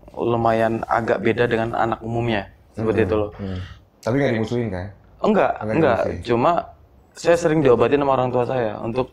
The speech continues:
Speaker 1: datang ke orang-orang tua untuk minta
Speaker 2: Mm-mm.
Speaker 1: diobatin
Speaker 2: Mm-mm.
Speaker 1: karena tergolong orang, saya orang yang sering sawan.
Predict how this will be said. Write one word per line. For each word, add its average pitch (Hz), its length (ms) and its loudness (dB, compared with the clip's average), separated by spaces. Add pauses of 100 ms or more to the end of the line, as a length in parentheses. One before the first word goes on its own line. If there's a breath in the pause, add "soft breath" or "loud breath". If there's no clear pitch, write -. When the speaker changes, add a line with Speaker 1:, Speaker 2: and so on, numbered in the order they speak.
Speaker 1:
datang 110 400 0
ke 107 80 -8
orang-orang 104 560 0
tua 139 480 2
untuk 107 240 -2
minta 98 160 -2
Speaker 2:
Mm-mm. 101 80 0
Speaker 1:
diobatin 107 480 2
Speaker 2:
Mm-mm. 131 80 -2
Speaker 1:
karena 127 320 0 (960 loud breath)
tergolong 135 400 2
orang, 143 160 2
saya 151 160 2
orang 147 160 2
yang 143 80 -4
sering 139 240 -2
sawan. 127 560 0